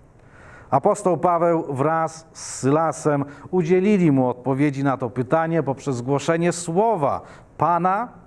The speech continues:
i następnie jeszcze tej samej nocy ochrzcili tego człowieka.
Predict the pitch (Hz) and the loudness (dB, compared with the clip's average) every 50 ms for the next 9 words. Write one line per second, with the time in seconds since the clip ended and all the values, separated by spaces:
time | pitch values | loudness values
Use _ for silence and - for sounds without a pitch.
0 | - - - - - - - - - 190 196 202 185 - - - 202 226 240 220 | -20 -20 -20 -20 -20 -20 -8 -2 0 2 2 2 0 -2 -2 -2 0 0 0 -2
1 | - 190 196 185 180 185 - 170 156 - 143 143 139 - - 180 190 190 190 180 | -2 -2 0 0 0 0 0 -2 0 0 0 -2 0 0 0 0 2 2 0 2
2 | 170 165 165 165 160 165 - 147 151 147 147 147 - - - 175 185 180 185 - | 2 2 0 0 -2 -2 -2 0 0 0 0 -4 -10 -6 -2 -2 -2 -2 -4 -12
3 | - - - 233 240 208 185 143 131 135 135 139 135 - - 151 160 160 175 170 | -16 -12 -8 -8 -6 -6 -6 -4 -4 -4 -4 -4 -6 -8 -8 -8 -8 -6 -6 -8
4 | 143 - - - - | -8 -10 -12 -16 -18